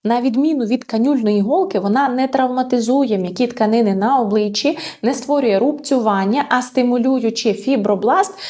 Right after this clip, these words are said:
вона створює природнє вироблення колагену. Дана процедура підходить для клієнтів, які хочуть дуже швидкого результату, чого не можна, на жаль, досягти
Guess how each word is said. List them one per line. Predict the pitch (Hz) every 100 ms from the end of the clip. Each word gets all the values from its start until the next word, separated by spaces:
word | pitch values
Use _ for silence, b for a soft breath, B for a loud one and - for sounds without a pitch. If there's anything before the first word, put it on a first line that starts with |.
| B
вона | 247 254 -
створює | - 240 269 311 240 240 277 - -
природнє | 240 254 247 277 277 220 214 226 240 196
вироблення | 170 196 262 226 190 180 190 240 311
колагену. | 254 226 202 190 165 156 - _ _ _ _ -
Дана | 247 311
процедура | 302 269 262 240 285
підходить | 277 220 - 214 208
для | 202 240
клієнтів, | 247 202 214 233 254
які | 208 190
хочуть | - 226 233 196
дуже | 196 226 285 302
швидкого | 294 - 208 - 233 233 226 226
результату, | 202 214 208 196 175 170 294 339
чого | - 233 247 277
не | 240
можна, | 247 190 190 175
на | 175
жаль, | 175 196
досягти | 190 175 - -